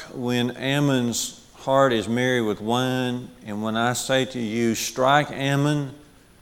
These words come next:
then kill him. Do not fear. Have I not commanded you? Do, be courageous and be valiant." So the servants of Absalom did to Ammon as Absalom had commanded.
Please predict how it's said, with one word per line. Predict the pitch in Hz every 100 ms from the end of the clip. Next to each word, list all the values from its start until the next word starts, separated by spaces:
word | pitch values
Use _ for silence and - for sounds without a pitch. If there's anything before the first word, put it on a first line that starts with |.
| _
then | - 110 110
kill | 107 143 131
him. | 110 104 87 87 - - - - -
Do | 92 113
not | 123 123 107
fear. | - 127 98 90 -
Have | 101 98
I |
not | 107 110 113
commanded | - 113 117 123 123
you? | 110 120 120 110 - - - - - - -
Do, | 98 117 135 139
be | - - 110 110 143
courageous | 139 147 127 127 127 123 127 -
and | 110
be | 98
valiant." | 95 98 107 113 113 113 113 - - - - -
So | - 123 117
the | 107
servants | 104 - 131 139 143 -
of | 110
Absalom | 95 113 120 - 113 113 110 95
did | 110 113 110
to | - -
Ammon | 110 107 101 98 95 -
as | 101 98
Absalom | 95 107 104 101 - 104 101 98 95 - - -
had | - 95 90
commanded. | 92 92 98 98 90 87